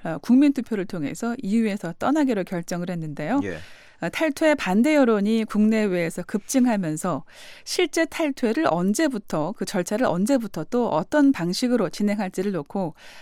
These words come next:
Speaker 1: 아, 다른 이유 회원국들하고 마찰을 빚다가
Speaker 2: 예.
Speaker 1: 마침내 이유 측과 본격적인 탈퇴 협상을 시작하는 겁니다.
Speaker 2: 음, 탈퇴 협상은 어떻게 진행이 되나요?
Speaker 1: 어, 테레사 메이 영국 총리가 내일 이유 탈퇴를 스물일곱 개 회원국에 공식 통보합니다.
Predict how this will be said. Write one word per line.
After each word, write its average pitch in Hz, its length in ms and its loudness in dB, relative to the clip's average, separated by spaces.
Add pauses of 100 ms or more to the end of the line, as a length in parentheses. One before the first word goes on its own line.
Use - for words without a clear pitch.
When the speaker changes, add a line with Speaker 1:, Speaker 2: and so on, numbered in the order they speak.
Speaker 1:
아, 165 80 -10
다른 240 400 2
이유 226 260 4
회원국들하고 214 760 0
마찰을 202 440 -2
빚다가 180 540 -2 (120)
Speaker 2:
예. 151 200 -6 (160)
Speaker 1:
마침내 202 480 0
이유 226 240 0
측과 220 380 0
본격적인 214 720 2
탈퇴 302 340 -4
협상을 226 400 -4
시작하는 220 440 -4
겁니다. 151 360 -6
Speaker 2:
음, - 440 -16
탈퇴 - 280 -6
협상은 175 400 0
어떻게 117 400 -2
진행이 92 320 -8
되나요? 78 420 -12 (540)
Speaker 1:
어, 202 180 -2
테레사 330 380 4
메이 302 240 10
영국 247 260 6
총리가 226 560 4
내일 196 560 2
이유 220 260 2
탈퇴를 214 800 -2
스물일곱 294 500 -2
개 196 160 -2
회원국에 220 600 0
공식 226 500 4
통보합니다. 220 800 -4